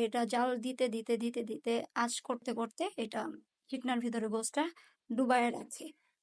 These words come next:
এটারে বলে যে গরুর গোস্তের কোরমা। চিকনাটা দিয়ে দিল, তারপর এখন এটা জাল দিব। এটারে কয় গরুর গোস্তের কোরমা। তোমরা কে কে পছন্দ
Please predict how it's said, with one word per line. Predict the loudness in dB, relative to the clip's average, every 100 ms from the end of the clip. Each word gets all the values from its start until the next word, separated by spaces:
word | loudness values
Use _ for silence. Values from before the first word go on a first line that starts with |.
| -4
এটারে | 0 2 0
বলে | 2 4 4 2
যে | 0 -2 0
গরুর | 2 2 0
গোস্তের | -2 0 0 0 _ _
কোরমা। | 2 2 2 -6 -10 _ _ -8
চিকনাটা | -6 -4 -2 -2
দিয়ে | 0
দিল, | 0 0 0 -2
তারপর | -6 -6
এখন | -6 -6 -10
এটা | -8 -8 -10 -20 -20 _ -2
জাল | 0 2 0
দিব। | -4 -6 -14 _
এটারে | -4 -2 -2
কয় | -2 -4 -6 _ _ _ _ 0
গরুর | 2 4
গোস্তের | 0 -2 -4
কোরমা। | -2 -4 -4 -10 _ _ _ _ _ _ _ _ _ _ _ _ _ _
তোমরা | -8 -2
কে | -2
কে | 0 -2
পছন্দ | -4 -4 -2